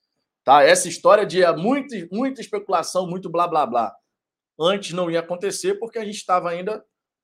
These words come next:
sem a perspectiva do contrato definitivo. Essa próxima semana agora o contrato definitivo vai ser assinado. Comissão técnica deve ser apresentada também e os reforços naturalmente vão começar a aparecer.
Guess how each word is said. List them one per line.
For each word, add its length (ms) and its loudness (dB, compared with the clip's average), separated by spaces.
sem 400 -2
a 180 4
perspectiva 680 -6
do 100 -10
contrato 420 -6
definitivo. 580 -10
Essa 180 -8
próxima 380 -4
semana 340 -8
agora 260 -2
o 60 -12
contrato 340 -10
definitivo 440 -14
vai 80 -6
ser 100 -8
assinado. 420 -4
Comissão 420 4
técnica 480 0
deve 180 0
ser 120 -6
apresentada 640 -4
também 360 -6
e 60 -6
os 60 -10
reforços 460 -6
naturalmente 520 -8
vão 120 -6
começar 460 -8
a 120 -4
aparecer. 600 -6